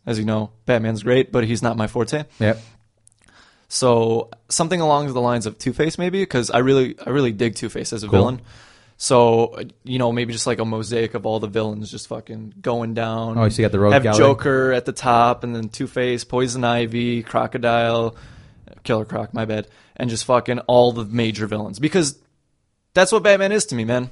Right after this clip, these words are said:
Speaker 1: Batman's
Speaker 2: Villains.
Speaker 1: great, vigilante, justice.
Speaker 2: Yeah.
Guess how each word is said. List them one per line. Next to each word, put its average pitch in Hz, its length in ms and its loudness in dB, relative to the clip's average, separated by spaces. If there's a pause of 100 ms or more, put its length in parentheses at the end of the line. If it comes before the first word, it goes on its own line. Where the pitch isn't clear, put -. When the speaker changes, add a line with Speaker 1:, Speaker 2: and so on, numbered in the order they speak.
(140)
Speaker 1:
Batman's 185 400 4
Speaker 2:
Villains. 110 180 4 (260)
Speaker 1:
great, - 40 -20 (500)
vigilante, 127 920 0 (480)
justice. - 680 0
Speaker 2:
Yeah. 98 160 -6